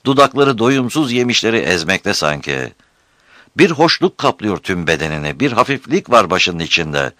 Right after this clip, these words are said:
Gözleri kendiliğinden kapanıyor. Ağzının içinde hiç tanımadığı bir tatla bulutların üstüne doğru kanatlanıyor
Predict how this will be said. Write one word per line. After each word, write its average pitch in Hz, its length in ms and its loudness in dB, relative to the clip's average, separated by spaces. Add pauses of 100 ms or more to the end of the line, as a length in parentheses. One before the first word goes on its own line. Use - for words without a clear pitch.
(300)
Gözleri 80 400 -4
kendiliğinden 95 600 0
kapanıyor. 73 600 -2 (440)
Ağzının 156 500 4
içinde 90 400 0
hiç 143 200 0
tanımadığı 113 580 2
bir 95 140 0
tatla 85 460 2
bulutların 123 460 0
üstüne 113 380 -2
doğru 98 220 0
kanatlanıyor 85 760 0